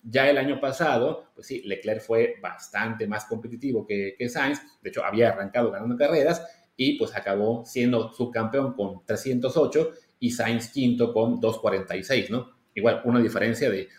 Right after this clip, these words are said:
más de dos carreras de distancia, ¿no? Entonces, en este año, pues sí, Sainz había aprovechado que Leclerc también otra vez tuvo mala suerte, tuvo dos retiros en las primeras tres carreras, había sido más consistente que Carlos Sainz, pero una vez que el Ferrari sí puede pelear por podios,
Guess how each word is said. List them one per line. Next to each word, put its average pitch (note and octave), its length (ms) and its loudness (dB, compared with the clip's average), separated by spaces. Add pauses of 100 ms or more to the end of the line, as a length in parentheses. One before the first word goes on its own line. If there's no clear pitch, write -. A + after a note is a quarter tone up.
(120)
más B2 320 4
de A2+ 80 2
dos A2+ 120 4
carreras A2 400 2
de G2+ 60 -4
distancia, G#2 480 0
¿no? C3+ 160 -4 (200)
Entonces, - 280 -10
en A#2 160 0
este C3 220 2
año, C#3+ 360 2
pues G2+ 120 -2
sí, - 240 -4
Sainz B2+ 420 2
había A#2+ 220 4
aprovechado A#2 640 2 (180)
que G#2 140 4
Leclerc B2 400 4
también B2 320 0
otra A#2+ 180 2
vez B2+ 260 0 (280)
tuvo A#2+ 240 6
mala A#2 200 4
suerte, C3 440 8
tuvo A#2+ 280 2
dos A#2 200 6
retiros A#2+ 460 0 (340)
en B2 60 -2
las A#2+ 80 -4
primeras B2 200 0
tres C3+ 160 -2
carreras, E3+ 580 4 (560)
había A#2+ 280 2
sido B2+ 200 2
más B2+ 200 0
consistente C3 400 0
que C3+ 60 -4
Carlos C#3+ 180 2
Sainz, E3 280 2 (300)
pero B2 300 8
una F3 240 4
vez D#3+ 160 4
que B2 120 -2
el A#2+ 140 4
Ferrari C3 480 0
sí - 340 -2
puede C3 220 4
pelear B2 400 0
por A#2+ 180 0
podios, D3 480 4